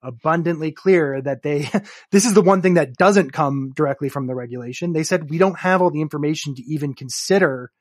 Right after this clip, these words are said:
the formal consultation process to begin." And then they mention the dates. And so I don't think, I don't think they're trying to, like, they're out to get SpaceX or whatever. It's a complicated project and there's a lot of attention on it. So I think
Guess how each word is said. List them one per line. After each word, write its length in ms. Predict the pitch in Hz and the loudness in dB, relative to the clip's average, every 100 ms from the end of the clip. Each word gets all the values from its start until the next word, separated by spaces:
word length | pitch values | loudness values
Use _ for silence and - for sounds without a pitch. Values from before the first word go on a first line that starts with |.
| _ _ _ - | _ _ _ -8
the 100 | 151 | -6
formal 560 | - 147 156 156 143 143 | -6 -4 0 0 -2 -4
consultation 840 | - 147 139 120 - 175 - 139 | -4 -4 -4 -10 -4 -4 -4 -8
process 440 | - 127 - 131 - | -8 -12 -10 -14 -12
to 120 | 135 | -12
begin." 520 | 117 120 165 135 131 - _ _ | -8 -2 -2 -2 -6 -12 _ _
And 200 | 143 147 | -8 -4
then 220 | 135 185 180 | 2 4 4
they 140 | 165 | 0
mention 340 | 156 151 - | 0 -4 -6
the 80 | 135 | -8
dates. 480 | 123 156 120 - - | -4 -4 -4 -12 -10
And 160 | 156 - | -8 0
so 360 | 170 156 135 _ _ _ _ _ _ - | 2 2 -2 _ _ _ _ _ _ -2
I 60 | 185 | 2
don't 220 | 202 202 | 2 2
think, 220 | 202 - - | 0 0 0
I 60 | |
don't 120 | 190 | 0
think 140 | 185 160 | 0 -4
they're 120 | 160 | -6
trying 280 | - 160 147 | -6 -8 -6
to, 60 | |
like, 180 | 143 139 _ _ _ _ | -6 -6 _ _ _ _
they're 200 | 143 147 - | -14 -14 -14
out 120 | 156 - | -16 -16
to 60 | 143 | -14
get 240 | 156 147 | -12 -12
SpaceX 580 | - 170 151 165 170 - | -10 -8 -6 -4 -6 -6
or 60 | 143 | -8
whatever. 320 | 123 127 170 | -8 -6 -4
It's 120 | 196 | -4
a 40 | |
complicated 600 | - - 214 240 233 233 | -8 -10 -10 -10 -8 -8
project 420 | 233 226 233 165 - | -4 -4 -4 -6 -6
and 100 | 151 | -6
there's 100 | 156 | -4
a 40 | |
lot 220 | 151 160 | 0 0
of 60 | 160 | -2
attention 400 | 156 151 151 190 | -6 -10 -8 -4
on 140 | 196 214 | -4 -4
it. 160 | 214 _ _ _ _ | -6 _ _ _ _
So 140 | 185 | 2
I 100 | 175 | 2
think 320 | 175 208 202 | 2 -2 -2